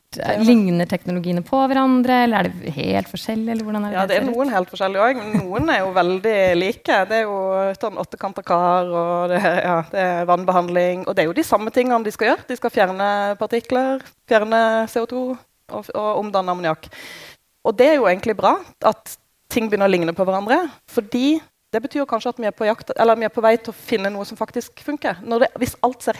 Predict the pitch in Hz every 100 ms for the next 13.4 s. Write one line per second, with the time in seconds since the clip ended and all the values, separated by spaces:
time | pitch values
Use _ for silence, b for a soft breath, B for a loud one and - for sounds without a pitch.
0 | - 233 247 196 262 311 175 170 - 262
1 | 240 190 180 - 196 220 190 190 - 196
2 | 180 - - - - 170 185 196 254 -
3 | 214 175 233 254 - 170 170 B _ 220
4 | 202 202 214 185 175 208 247 262 - 247
5 | 240 277 247 214 226 202 190 - 202 233
6 | - 190 185 196 190 214 190 190 202 185
7 | 180 - 214 202 190 202 240 254 208 180
8 | _ _ - 254 - 226 - - 185 214
9 | 180 180 196 269 170 165 214 196 233 208
10 | 185 190 185 - 220 196 175 180 190 180
11 | 170 170 190 262 330 226 170 196 180 160
12 | 170 170 185 - _ _ - 180 180 175
13 | 180 170 170